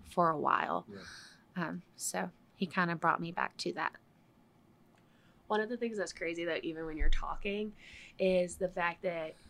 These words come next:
Speaker 3: you know, you talk about how you felt so alone. And I think that's such a real feeling, it's sitting in that abortion clinic by yourself.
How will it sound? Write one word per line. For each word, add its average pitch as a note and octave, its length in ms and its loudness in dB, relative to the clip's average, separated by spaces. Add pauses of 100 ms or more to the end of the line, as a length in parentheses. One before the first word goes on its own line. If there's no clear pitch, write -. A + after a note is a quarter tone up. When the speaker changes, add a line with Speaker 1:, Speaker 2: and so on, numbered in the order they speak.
(100)
Speaker 3:
you F#3 120 0
know, F3+ 80 0
you E3+ 160 -4
talk E3+ 200 -4
about E3+ 180 4
how F3 100 -2
you E3+ 160 -4
felt D#3 340 -4
so D#3 260 -4
alone. D#3 520 -2
And D3+ 180 -6 (200)
I E3+ 80 -4
think F3 160 -6
that's D3 220 0
such F3 180 -4
a D#3+ 100 -6
real D3+ 280 -6
feeling, F3 540 -4
it's - 260 -8
sitting E3 260 -4
in D#3 60 -4
that D3+ 160 4
abortion D#3+ 380 -6
clinic F#3+ 260 -4
by D#3+ 180 -4
yourself. D#3+ 560 -4